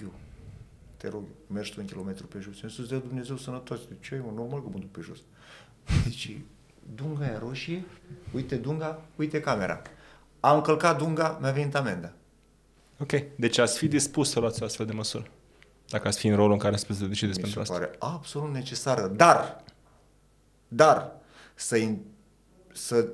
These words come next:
Speaker 1: vii cu restricții, adică să ceri tot fără să oferi nimic,
Speaker 2: Mhm.
Speaker 1: mie mi se pare că
Speaker 2: Da.
Speaker 1: e o greșeală, că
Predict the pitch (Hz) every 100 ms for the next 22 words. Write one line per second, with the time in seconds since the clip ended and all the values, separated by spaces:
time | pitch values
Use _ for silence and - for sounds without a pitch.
0 | - - 110 117 165 196 180 - 175 180
1 | - 135 - - - _ _ _ _ _
2 | _ 113 120 139 139 131 139 135 165 190
3 | - - 170 156 - - - 131 160 160
4 | 165 143 139 147 156 170 165 131 135 -
5 | - - 110 98 117 - - - _ _
6 | _ _ _ _ _ _ _ _ _ _
7 | _ - 107 104 98 - 101 120 131 -
8 | - - - - 107 117 117 117 127 123
9 | 120 143 147 143 - - - - - 131